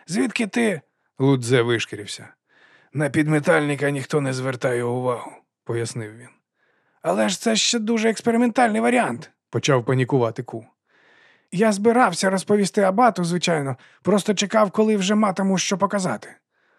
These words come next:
Було б жахливо, якби вони потрапили в лихі руки».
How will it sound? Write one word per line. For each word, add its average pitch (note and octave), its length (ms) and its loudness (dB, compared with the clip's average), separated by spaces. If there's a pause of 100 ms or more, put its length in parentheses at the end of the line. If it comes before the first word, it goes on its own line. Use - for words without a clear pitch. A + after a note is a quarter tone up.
(120)
Було G#3+ 200 -2
б A3 80 -2
жахливо, B3 460 0
якби A#3 260 2
вони G#3 220 0
потрапили G3 500 0
в G3 60 -2
лихі G#3 280 0
руки». F#3+ 380 0